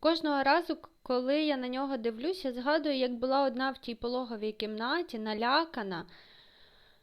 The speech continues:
Ой, задаючись питанням, чому людина, яка пообіцяла бути поруч, не була там. Мені так шкода, що аж, е, е, плакати хочеться.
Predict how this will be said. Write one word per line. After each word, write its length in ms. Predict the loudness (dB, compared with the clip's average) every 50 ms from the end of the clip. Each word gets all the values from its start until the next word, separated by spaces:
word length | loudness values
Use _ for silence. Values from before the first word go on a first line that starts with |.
| _ _ _ _ _ -20 -14
Ой, 720 | -8 -4 -2 0 2 2 4 4 4 2 2 2 0 0
задаючись 720 | -2 -2 -4 -2 0 0 0 2 2 2 2 2 0 0
питанням, 640 | -2 -2 -2 0 2 2 4 4 4 4 2 0 0 -2
чому 260 | -4 -4 -2 -2 0
людина, 420 | 0 0 0 2 2 2 2 2
яка 240 | 0 0 0 -2 -2
пообіцяла 680 | 0 0 0 0 0 -2 -4 -2 0 2 4 4 4 2
бути 280 | 0 -2 -2 -2 -4 -4
поруч, 560 | -2 0 2 4 4 4 2 2 -2 -4 -4
не 100 | -4 -6
була 340 | -6 -4 -4 0 0 0 0
там. 460 | 0 -2 -4 -2 -2 -4 -6 -8 -12 -16 -20 -20 -20 -20 -20 _ _ _ -20 -20 -20 -20 _ _ _ _ _ _ -20 _ -20 -18 -12
Мені 480 | -8 -6 -6 -4 -4 -4 -4 -4 -4 -6
так 160 | -6 -10 -10 -10
шкода, 400 | -10 -10 -8 -8 -6 -4 -4 -4
що 180 | -4 -6 -6
аж, 300 | -6 -6 -6 -6 -8 -6
е, 420 | -4 -4 -4 -4 -4 -6 -8 -10 -12 -16
е, 420 | -16 -12 -10 -10 -8 -8 -10 -10 -12 -12 -8
плакати 440 | -8 -8 -8 -8 -12 -16 -16 -18 -14
хочеться. 520 | -10 -10 -10 -8 -8 -10 -12 -12 -14 -16